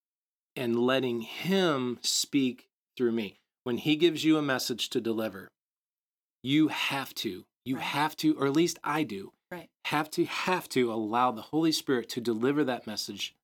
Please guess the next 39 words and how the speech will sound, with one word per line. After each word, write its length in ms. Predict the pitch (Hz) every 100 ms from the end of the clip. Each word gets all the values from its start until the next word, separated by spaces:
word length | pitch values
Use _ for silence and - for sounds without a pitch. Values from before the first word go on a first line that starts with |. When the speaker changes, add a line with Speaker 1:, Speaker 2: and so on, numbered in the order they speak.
| _ _ -
Speaker 1:
through 420 | 117 120 113 101 _ _ _ _ -
myself 480 | 101 - 92 98 101
or, 220 | 101 98 _ _ -
Speaker 2:
Right. 180 | 185 180 -
Speaker 1:
or 140 | 98
you 400 | 98 139 127 117
or 80 | 123
Speaker 2:
Right. 80 | 120
Speaker 1:
whoever. 540 | 165 151 135 101 87 - _ _ _ _ _
Because 240 | 127 143 131
if 200 | 175 190
you 160 | 202
don't, 420 | 175 196 151 110 - -
and 100 | - 98
Speaker 2:
Mm-hmm. 20 | 113
Speaker 1:
I 80 | 135
didn't 560 | 131 196 127 95 - - 131
do 200 | 170 202
Speaker 2:
Right. 80 | 90
Speaker 1:
that, 260 | 90 92 _ _ _ _ _ _ _
it's 220 | 143 127 -
just, 520 | 147 135 127 - - _ _ _ _ _ _ _ _ _ _ - - -
it'll 180 | 156 143
just 220 | 120 -
be 80 | 101
bad. 340 | 92 85 73 _ _ _ -
Speaker 2:
You 100 | 170
learned 200 | 160 165
so 160 | - 170
many 220 | 160 151
things 200 | - 156
Speaker 1:
I 80 | 143
Speaker 2:
in 60 | 139
Speaker 1:
learned 160 | 143
Speaker 2:
one 80 | 139
Speaker 1:
so 80 | 180
many 120 | 185
Speaker 2:
night. 60 | 165
Speaker 1:
things. 280 | 165 147